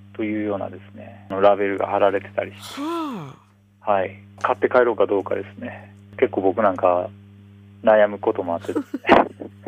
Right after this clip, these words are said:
Speaker 2: <laughs>
Speaker 1: まあ、あの、道民のあるあるかもしれない。
Speaker 2: あ、そう。たらこ自体はスケトウダラなんですね。
Speaker 1: そうなんですよ。マダラの卵で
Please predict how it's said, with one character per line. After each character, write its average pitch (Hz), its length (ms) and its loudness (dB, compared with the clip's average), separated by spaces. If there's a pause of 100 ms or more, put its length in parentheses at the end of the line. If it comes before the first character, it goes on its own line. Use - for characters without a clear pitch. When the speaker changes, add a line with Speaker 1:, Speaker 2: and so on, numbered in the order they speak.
(100)
Speaker 2:
<laughs> - 880 -8
Speaker 1:
ま 139 80 8
あ、 117 120 8
あ 110 40 4
の、 110 140 -4
道 117 240 4
民 120 160 0
の 117 100 4
あ 101 40 8
る 101 160 4
あ 98 60 4
る 98 80 -2
か 107 140 -2
も 87 120 -6
し - 100 -16
れ 87 120 -12
な - 80 -18
い。 - 20 -20 (1000)
Speaker 2:
あ、 247 40 -10
そ 240 920 -6
う。 104 60 -14 (240)
た 269 100 -2
ら 285 140 0
こ 269 220 -6 (400)
自 233 200 -6
体 349 240 0
は 269 140 0
ス - 140 -12
ケ 403 160 2
ト 440 240 2
ウ 330 100 0
ダ 196 120 -2
ラ 170 100 -4
な 139 120 -6
ん 131 80 -8
で - 60 -20
す - 120 -12
ね。 339 100 -8 (640)
Speaker 1:
そ 117 120 -2
う - 20 0
な 101 120 4
ん 92 60 -4
で 85 100 -8 (100)
す - 40 -16
よ。 - 80 -14 (300)
マ 117 180 4
ダ 175 160 6
ラ 175 120 4
の 175 120 2
卵 123 400 0
で - 200 -2